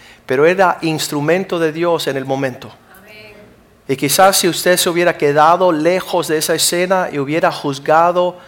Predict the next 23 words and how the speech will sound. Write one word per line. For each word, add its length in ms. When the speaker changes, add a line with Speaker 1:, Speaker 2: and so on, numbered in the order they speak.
Speaker 1:
a, 400
eh, 100
Juan 340
el 120
Bautista, 580
usted 260
se 140
hubiera 800
desviado 880
del 200
propósito 540
de 100
Dios, 200
porque 300
él 100
era 280
la 140
voz 420
que 160
clamaba 460
en 60
el 120
desierto 520